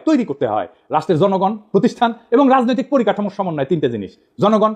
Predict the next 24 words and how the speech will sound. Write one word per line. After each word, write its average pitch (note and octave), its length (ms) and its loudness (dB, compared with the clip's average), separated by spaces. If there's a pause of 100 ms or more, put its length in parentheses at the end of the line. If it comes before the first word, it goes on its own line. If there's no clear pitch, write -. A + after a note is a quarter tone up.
(160)
প্রতিষ্ঠান A3 400 0
এবং G#3 160 -2
রাজনৈতিক F3 360 0
পরিকাঠামোর C#3 460 -2
সমন্বয়। F#2 320 -14 (420)
এই G#3 100 2
কাঠামোর A#3+ 440 0
কেন্দ্রে D4+ 380 4
অবস্থান G#3+ 280 -2
করে G#3+ 140 -2
রাজনৈতিক C#3+ 340 -4
দলগুলো। F#2 320 -10 (540)
রাজনৈতিক G#3+ 360 0
দল B3+ 120 2
কেবল B3+ 220 0
রাষ্ট্র A#3 220 -2
ক্ষমতার A3 220 -2
প্রতিযোগী G3+ 360 -2
না, G2 140 -6
তারা F3+ 180 0
রাষ্ট্রীয় G#3 300 -2
কর্তৃত্বের C4+ 420 0
সামাজিক A3+ 480 -4
অনুমোদনের A3+ 400 0